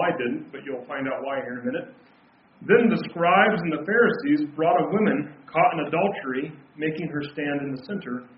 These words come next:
'Teacher,' they said to him, 'this woman was caught in the act of committing adultery. In the law, Moses commanded us to stone such women.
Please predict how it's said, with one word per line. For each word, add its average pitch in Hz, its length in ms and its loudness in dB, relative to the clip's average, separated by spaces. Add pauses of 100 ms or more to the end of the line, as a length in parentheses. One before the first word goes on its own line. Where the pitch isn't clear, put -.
(500)
'Teacher,' 190 320 0
they 127 240 -2
said 135 160 -6
to 123 40 -6
him, 139 180 -4
'this 156 180 -4
woman 165 240 -4
was 135 200 -6
caught 160 380 -4
in 151 60 -6
the 143 120 -4
act 147 240 -4
of 131 120 -10
committing 147 300 -4
adultery. 127 500 -6 (680)
In 220 140 4
the 208 240 6
law, 180 340 10
Moses 214 520 4
commanded 175 500 0
us 139 220 -2
to 143 120 -16
stone 170 320 -2
such - 320 -12
women. 135 340 -6